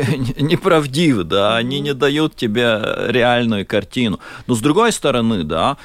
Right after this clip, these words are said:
и это очень важно осознать, это связано с тем, каким образом психологически мы воспринимаем мир.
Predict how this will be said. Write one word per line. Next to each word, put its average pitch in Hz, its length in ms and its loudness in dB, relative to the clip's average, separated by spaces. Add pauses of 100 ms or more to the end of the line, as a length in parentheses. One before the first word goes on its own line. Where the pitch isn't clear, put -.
(140)
и 123 100 0
это 131 400 2
очень 139 380 0
важно 113 520 -2
осознать, 95 640 -2 (220)
это 135 200 0
связано 143 720 0
с - 160 -6
тем, 160 340 -2
каким 131 460 -2
образом 127 580 0
психологически 120 1080 -2
мы 101 580 0
воспринимаем 101 1000 0
мир. 92 340 0